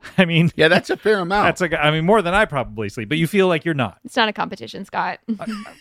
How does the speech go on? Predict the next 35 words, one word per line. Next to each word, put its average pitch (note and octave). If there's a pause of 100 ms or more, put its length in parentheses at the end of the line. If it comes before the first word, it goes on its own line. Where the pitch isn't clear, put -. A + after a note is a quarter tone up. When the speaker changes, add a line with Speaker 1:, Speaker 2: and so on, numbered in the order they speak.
(720)
Speaker 1:
I -
wasn't -
saying E2+
it F2+
was, C#3+
but E3+
I, D3
i-, C#3+
if D#3
it C#3
were C#3
it F#3+
to F#3
be, G3
you G3
would F#3
be F#3+
winning. F3+
So A2+
how B2
do C#3+
you C3+
feel C#3
about B2+
that? A2+ (120)
Speaker 3:
Well, B3+
I A#3+
mean, B3+
I A3
guess B3+
kinda F#3
good. F#3+ (440)
Speaker 1:
I F3+
mean, A3 (680)
I, -